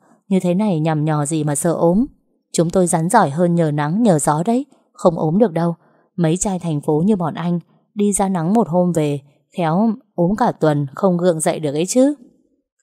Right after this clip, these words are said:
Cũng định thể hiện sự ga lăng, nhưng đúng là lúc này, mắt Nam đang hoa hết cả lên, đầu óc quay mòng mòng. Trong khi đó, Ngọc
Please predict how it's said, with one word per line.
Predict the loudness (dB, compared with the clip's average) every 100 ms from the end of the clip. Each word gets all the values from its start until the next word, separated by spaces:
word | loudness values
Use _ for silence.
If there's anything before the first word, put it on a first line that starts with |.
| _ _ _ _
Cũng | -6 -2
định | -2 -2 -4
thể | -4
hiện | -2 -2 -2
sự | -2 -2
ga | -4 -8
lăng, | -6 -4 -6 _ _ _
nhưng | -2 0 2
đúng | 2 2
là | 0
lúc | 0 2
này, | 2 0 -4 _ _
mắt | -4 -2
Nam | 0 0
đang | 0 0
hoa | 0 -2
hết | -2 -4 -4
cả | -4
lên, | 0 0 0 _ _ -6
đầu | -2 -2
óc | 2 2 2
quay | -2 -2
mòng | -2 -2 -2
mòng. | -2 -2 -8 _ _ _ _
Trong | -8 -8
khi | -4 -6
đó, | -4 -8 -10 -14 -8
Ngọc | -4